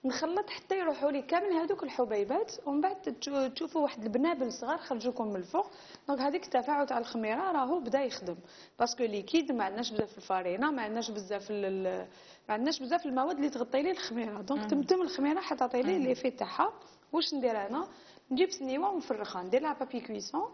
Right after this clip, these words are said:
Speaker 1: ونفرغ فيها لاباط ونخليها تخمر لتما في السنيوه تاعها.
Speaker 2: خير.
Speaker 1: فوالا. دونك نجيب
Speaker 2: اه، صافي كطيب ليكيد
Speaker 1: ان بلاطو.
Speaker 2: هكا.
Speaker 1: اه، طيب هكذا نخلوها هكذا ليكيد.
Speaker 2: مم.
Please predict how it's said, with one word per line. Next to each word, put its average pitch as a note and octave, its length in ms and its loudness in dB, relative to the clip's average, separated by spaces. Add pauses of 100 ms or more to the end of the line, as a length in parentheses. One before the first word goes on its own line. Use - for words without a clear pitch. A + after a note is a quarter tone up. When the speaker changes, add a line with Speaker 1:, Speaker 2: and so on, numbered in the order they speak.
(140)
Speaker 1:
ونفرغ D#4 300 -2
فيها C4+ 320 -2
لاباط B3+ 340 0
ونخليها C#4+ 420 -2
تخمر F#4+ 420 -2 (420)
لتما E4 360 0
في G4 60 -10
السنيوه C4+ 380 -2
تاعها. F#3+ 400 -8 (180)
Speaker 2:
خير. G3+ 160 -4 (240)
Speaker 1:
فوالا. G#3 280 -6 (240)
دونك - 220 -10
نجيب A3+ 320 -2
Speaker 2:
اه، A#3 140 4
صافي G3+ 220 -8
كطيب B3+ 320 -2
ليكيد A3+ 480 2
Speaker 1:
ان A#3 100 2
بلاطو. G#3 160 -4
Speaker 2:
هكا. C4 320 2
Speaker 1:
اه، G#3 40 0
طيب C#4+ 280 0
هكذا A3 520 0
نخلوها B3+ 520 0
هكذا G3+ 240 -2
ليكيد. F#3 420 -2
Speaker 2:
مم. G3 100 -4